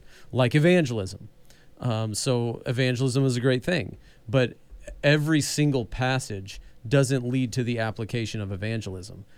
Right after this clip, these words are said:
But yet an evangelistic sort of bent-minded preacher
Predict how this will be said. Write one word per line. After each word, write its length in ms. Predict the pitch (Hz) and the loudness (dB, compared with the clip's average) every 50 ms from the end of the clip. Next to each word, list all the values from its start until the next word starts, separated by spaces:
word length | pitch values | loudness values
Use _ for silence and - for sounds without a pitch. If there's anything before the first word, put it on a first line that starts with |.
| - - - - - | -20 -20 -16 -6 0
But 220 | 113 135 123 123 | 4 4 4 4
yet 260 | 123 127 123 120 - - | 4 2 2 0 -2 -2
an 120 | - 123 127 | -4 -2 -2
evangelistic 920 | 123 104 120 123 131 131 123 113 123 110 120 120 117 - - 120 107 - | -2 0 0 0 0 0 0 0 -2 -2 -2 -2 -4 -4 -4 -6 -6 -6
sort 240 | - - 123 113 107 | -6 -6 -4 -4 -4
of 200 | 101 92 95 98 | -6 -8 -6 -2
bent-minded 1400 | 127 123 120 117 113 - - - - _ - _ _ - - 127 127 120 120 120 120 117 117 113 113 107 101 - | -2 0 0 0 -4 -6 -10 -14 -16 _ -20 _ _ -16 -12 -8 -6 -4 -2 -2 -2 -2 -2 -2 -4 -6 -6 -4
preacher 520 | 127 139 143 139 - 110 95 98 110 | -2 0 0 0 -2 -4 -6 -6 -6